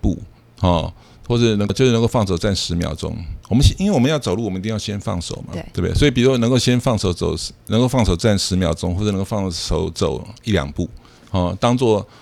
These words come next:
Speaker 1: 我们这个阶段的目标，好不好？
Speaker 2: 哦，<laughs> 好像不错欸。<laughs> 先把那个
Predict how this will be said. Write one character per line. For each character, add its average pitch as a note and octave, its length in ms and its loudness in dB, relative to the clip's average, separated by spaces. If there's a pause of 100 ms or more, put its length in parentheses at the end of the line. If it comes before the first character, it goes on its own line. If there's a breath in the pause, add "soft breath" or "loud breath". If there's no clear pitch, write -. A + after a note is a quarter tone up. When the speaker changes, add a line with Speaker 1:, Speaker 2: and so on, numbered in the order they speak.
(180 soft breath)
Speaker 1:
我 F#2 60 -6
们 F#2 80 0
这 A2 100 0
个 G#2 60 2
阶 G2 140 -4
段 F#2+ 140 0
的 F2+ 60 -2
目 F2+ 120 -4
标， E2 200 -4
好 - 220 -10
不 - 100 -12
好？ - 80 -12 (300)
Speaker 2:
哦， C#4+ 640 0 (540)
<laughs> - 580 -6
好 B3+ 100 0
像 C#4+ 100 0
不 C#4 120 2
错 C4+ 380 6
欸。 G3 180 6 (340)
<laughs> D4+ 440 -4
先 C#4+ 160 -2
把 A#3 140 4
那 A#3 80 4
个 A#3 120 4